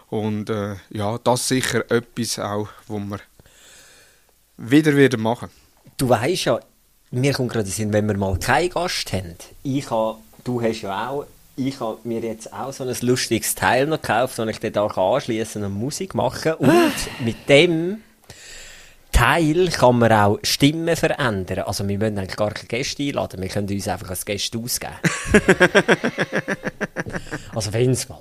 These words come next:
Speaker 2: wenn wir mal Not am Mann haben. Nein, aber das finde ich gut, weil die Folge, ja, schaffen wir's dort, vielleicht sogar noch jemanden einzuladen, der mit dem Thema sich befasst. Das wäre noch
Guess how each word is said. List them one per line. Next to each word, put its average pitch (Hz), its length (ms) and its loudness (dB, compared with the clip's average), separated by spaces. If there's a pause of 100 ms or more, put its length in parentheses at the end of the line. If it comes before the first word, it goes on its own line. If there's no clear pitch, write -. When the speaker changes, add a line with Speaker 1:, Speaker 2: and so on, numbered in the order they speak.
Speaker 2:
wenn 117 200 2
wir 107 80 2
mal 98 160 -2
Not 101 360 -4
am 95 120 -10
Mann 87 240 -8
haben. 80 100 -16 (460)
Nein, 131 160 4
aber 151 40 4
das 147 120 0
finde 147 180 0
ich 120 60 -4
gut, 131 260 2
weil 123 160 4
die 117 140 -4
Folge, 170 500 -2 (720)
ja, - 440 -12
schaffen - 400 -4
wir's 160 160 -4
dort, 156 180 0
vielleicht 110 320 2
sogar 107 340 2
noch 98 120 -2
jemanden 104 400 -4
einzuladen, 113 640 -2
der 101 300 -2
mit 104 220 -6
dem 104 220 0
Thema 104 320 0
sich - 220 -6
befasst. - 500 -2
Das 117 140 -2
wäre 104 140 2
noch 98 180 -4